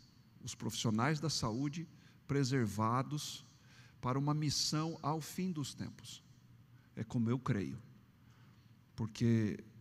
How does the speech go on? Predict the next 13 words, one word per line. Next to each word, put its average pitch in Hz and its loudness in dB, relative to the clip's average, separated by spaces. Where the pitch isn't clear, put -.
a 110 2
gente 139 4
fica 180 -2
vulnerável 139 0
ali, 120 0
a 120 -2
vida 156 -4
muda 160 -2
um 165 -4
pouco, - -4
ou 120 -4
um 131 -4
tantão. 123 0